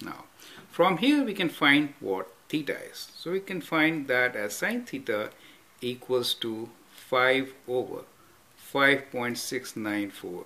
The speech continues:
eight times sine of forty-five degrees, correct? Let's use calculator to find this answer. So it is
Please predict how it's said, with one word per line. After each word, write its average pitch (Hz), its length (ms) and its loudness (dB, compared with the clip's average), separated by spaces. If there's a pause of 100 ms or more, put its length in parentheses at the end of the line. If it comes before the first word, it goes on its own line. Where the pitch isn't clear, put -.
eight 156 400 -6 (480)
times 104 520 -2
sine 104 440 -2
of 82 160 -10 (1600)
forty-five - 840 -4
degrees, - 500 -16
correct? 247 240 -8 (960)
Let's 120 260 2
use 117 180 -4
calculator 226 600 0
to 208 220 -4
find 110 440 0
this 87 320 -10
answer. 90 480 -14 (440)
So - 180 0
it 165 180 4
is 156 300 6